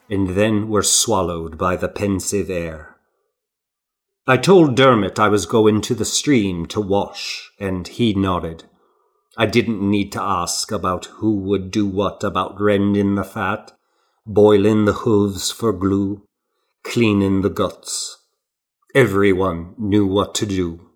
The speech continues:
The wide stream bubbled with activity. Una, having come down the hill to do her part, knelt on the rocky bank and scraped a hide with a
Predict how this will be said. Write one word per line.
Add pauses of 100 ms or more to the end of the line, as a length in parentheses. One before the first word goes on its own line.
(4000)
The
wide
stream
bubbled
with
activity. (440)
Una, (360)
having
come
down
the (120)
hill
to
do
her
part, (500)
knelt
on
the
rocky
bank (380)
and
scraped
a
hide
with
a